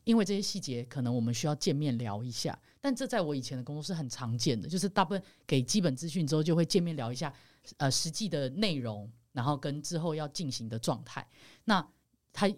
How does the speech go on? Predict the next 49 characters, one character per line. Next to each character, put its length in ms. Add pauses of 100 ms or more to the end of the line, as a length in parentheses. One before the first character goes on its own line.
(140)
就 100
约 180
我 200
说， 260 (220)
那 160
有 100
一 60
天 160
晚 160
上 120
我 60
们 80
就 100
约 140
在 100
西 220
门 220
町 180
这 100
样， 120 (680)
然 140
后 40
某 120
间 140
咖 180
啡 160
厅， 240 (120)
那 100
我 140
也 80
觉 120
得 140
不 180
疑 120
有 160
他， 260 (260)
所 140
以 20
我 60
还 140
准 200
备 140
了 100
简 300
报， 380
然 120
后 40
还 100
有 180